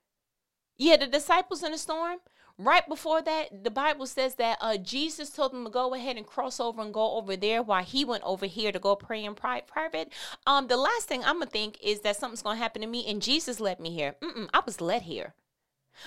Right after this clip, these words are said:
No, sleeping on the boat while the, all the other things is happening and Jesus at the bottom just sleeping comfortably with his head on the, um, pillow soft mattress situation.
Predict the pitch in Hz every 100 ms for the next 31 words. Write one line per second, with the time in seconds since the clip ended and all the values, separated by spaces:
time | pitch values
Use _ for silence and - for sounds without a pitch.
0 | 233 285 214 - 349 349 349 320 311 285
1 | 320 349 339 - _ _ _ _ _ _
2 | _ 214 269 277 247 208 285 311 302 294
3 | 302 - 302 302 277 330 330 320 311 302
4 | 269 233 233 285 254 262 269 247 269 285
5 | 262 247 - 277 277 269 285 269 247 262
6 | 233 240 269 277 269 254 247 254 240 247
7 | 240 247 320 285 254 262 262 262 277 269
8 | 254 277 277 - 294